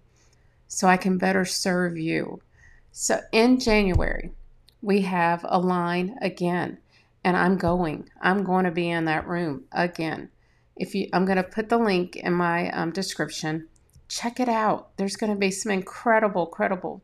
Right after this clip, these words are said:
teachers, coaches that can help you,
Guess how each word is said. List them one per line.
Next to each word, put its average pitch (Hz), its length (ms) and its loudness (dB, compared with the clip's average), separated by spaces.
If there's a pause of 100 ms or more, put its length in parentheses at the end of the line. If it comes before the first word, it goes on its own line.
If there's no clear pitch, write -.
(120)
teachers, 233 840 -4
coaches 214 800 -2 (500)
that 196 160 0
can 190 160 0
help 196 420 0
you, - 300 -4